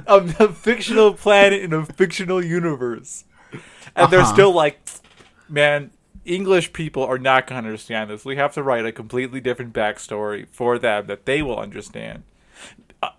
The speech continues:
Speaker 1: do you think that English people would have felt bad 'cause it's all about, like, colonialization and, like, the subjugation and, like,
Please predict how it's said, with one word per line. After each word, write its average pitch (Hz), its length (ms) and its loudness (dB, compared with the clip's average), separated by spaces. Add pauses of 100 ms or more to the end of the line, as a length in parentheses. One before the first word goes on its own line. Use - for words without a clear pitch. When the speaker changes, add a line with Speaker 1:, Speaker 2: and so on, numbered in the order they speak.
(100)
Speaker 1:
do 165 120 -12
you 208 100 -6
think 269 220 -14
that 392 140 -12
English 190 320 -6
people 160 380 -10
would 143 160 -6
have 139 100 -4
felt - 360 -4
bad 120 380 -2
'cause - 100 -20
it's 113 140 -14
all 127 140 0
about, 113 280 -4
like, 110 200 -12
colonialization 113 1200 -6
and, 107 220 -8
like, 101 260 -12
the 113 80 -12
subjugation 107 840 -8
and, 107 140 -14
like, 101 400 -12